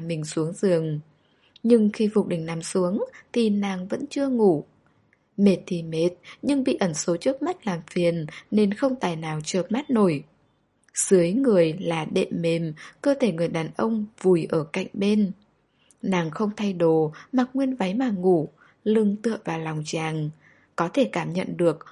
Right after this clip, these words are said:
hơi thở của chàng phảng phất qua đỉnh đầu nàng, phả vào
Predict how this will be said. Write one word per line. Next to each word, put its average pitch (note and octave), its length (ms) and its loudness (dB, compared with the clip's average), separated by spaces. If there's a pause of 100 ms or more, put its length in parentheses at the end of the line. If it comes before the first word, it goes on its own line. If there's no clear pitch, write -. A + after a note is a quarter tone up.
hơi A3 280 2
thở F#3 240 0
của E3+ 180 0
chàng D#3 400 -6
phảng E3+ 300 -4
phất - 300 -6
qua F#3 140 -4
đỉnh F3 260 -4
đầu D#3+ 180 -4
nàng, D#3+ 420 -6 (260)
phả G3+ 360 -2
vào E3 160 -2